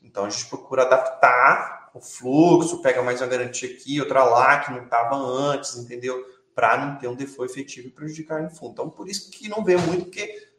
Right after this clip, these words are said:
porra, por ser um produto estruturado, é, existe um trabalho por trás ali de tá podendo adequar isso tudo.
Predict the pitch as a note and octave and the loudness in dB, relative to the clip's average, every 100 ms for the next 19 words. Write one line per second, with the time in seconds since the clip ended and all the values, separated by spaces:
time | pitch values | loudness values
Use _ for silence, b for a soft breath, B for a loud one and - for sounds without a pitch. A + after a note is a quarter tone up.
0 | _ D#3 A2+ A2 - - D3 D3+ D3 C#3 | _ 0 0 -4 -10 -12 -6 -4 -4 -6
1 | - B2+ A#2+ A#2 C3 E3+ B2 A#2 - - | -8 -10 -4 4 6 6 4 -4 -8 -6
2 | A2 - - C3 B2 B2 A#2 C#3+ D3 E3 | -6 -6 -8 -8 -8 -10 -10 -10 -2 0
3 | A2+ A2+ - - B2 A#2 - A#2 - C3+ | 0 -2 -6 -8 -6 -6 -8 -18 -14 -14
4 | - C#3+ C3+ C#3+ D3+ - D3+ - - _ | -12 -12 -10 -10 -10 -8 -8 -8 -16 _